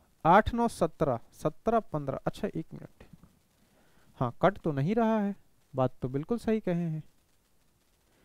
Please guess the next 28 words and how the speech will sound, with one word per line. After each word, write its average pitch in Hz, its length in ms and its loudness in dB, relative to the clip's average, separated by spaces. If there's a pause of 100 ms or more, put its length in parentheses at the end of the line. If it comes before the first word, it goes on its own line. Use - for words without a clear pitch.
(380)
कट 180 200 -4
नहीं 185 200 -2
रहा 165 120 0
है 160 100 -2
तो 233 160 -4
फ़ोर 262 240 -4
कर 220 140 -4
लीजिए, 180 400 -8 (2750)
बासठ 160 460 4
दूना 160 300 -2
का 208 240 -4
एक 135 160 -4
सौ - 140 -10
चौबीस, 120 460 -12 (200)
ठीक 214 180 0
है, 123 120 -10 (160)
यहाँ 147 260 0
को 233 120 -8
कर 135 140 -4
लीजिए 143 260 -6
फ़ोर, 135 400 -8 (960)
ठीक। 240 180 4 (1120)
अब 233 140 10
कट - 220 -2
रहा 127 220 -2
है, 147 180 -6 (1900)
ठीक 202 180 8
है, 214 200 8